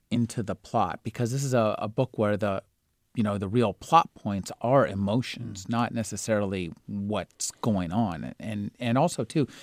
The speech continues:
Speaker 1: because it has such a small cast, it's almost like a, a play,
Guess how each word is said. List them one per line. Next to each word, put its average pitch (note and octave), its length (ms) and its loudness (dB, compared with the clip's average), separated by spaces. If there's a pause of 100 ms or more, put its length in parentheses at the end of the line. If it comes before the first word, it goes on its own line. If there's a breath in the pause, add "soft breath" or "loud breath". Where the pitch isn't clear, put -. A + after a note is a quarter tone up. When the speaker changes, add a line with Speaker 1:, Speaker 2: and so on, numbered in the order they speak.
(300 loud breath)
Speaker 1:
because G3 300 6
it E3 80 4
has C#3+ 200 4
such - 220 0
a G#2+ 260 2 (320 loud breath)
small C#3 460 4
cast, - 500 -2
it's A2+ 140 -6
almost F#3+ 320 2
like F2 180 0
a, - 140 -2
a F2+ 140 -4
play, - 600 -2